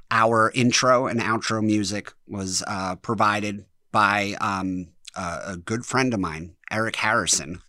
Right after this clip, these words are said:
uh, who is a, uh, he's been making music here in New Jersey for,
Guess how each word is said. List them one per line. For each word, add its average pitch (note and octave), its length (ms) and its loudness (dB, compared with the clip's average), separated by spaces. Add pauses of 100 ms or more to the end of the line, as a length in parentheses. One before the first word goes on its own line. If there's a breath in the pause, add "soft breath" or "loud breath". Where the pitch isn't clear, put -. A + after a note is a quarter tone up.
(140)
uh, F2 300 -8 (160)
who G2+ 340 -4
is G2 540 -6
a, F#2+ 500 -8
uh, E2 260 -10
he's G#2+ 240 -6
been A2+ 200 -6
making G#2+ 340 -4
music A2 400 -2
here G#2+ 180 -4
in G2+ 80 -4
New G2 120 -4
Jersey F#2+ 440 -6
for, F2+ 440 -6